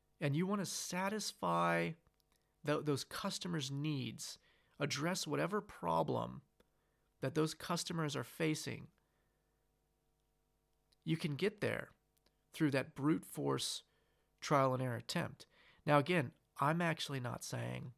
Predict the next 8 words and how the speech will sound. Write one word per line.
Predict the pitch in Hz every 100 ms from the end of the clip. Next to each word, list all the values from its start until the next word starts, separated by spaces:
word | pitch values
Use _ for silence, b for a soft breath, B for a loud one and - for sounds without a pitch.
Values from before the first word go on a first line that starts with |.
| _ _ _ _ _ _ _ _ _ _ -
that | 135
we | 143
need | 131 131 123
to |
spend | 123 - 123 117
ten | - 120
thousand | 120 117 120 -
attempts. | - - 170 127 - -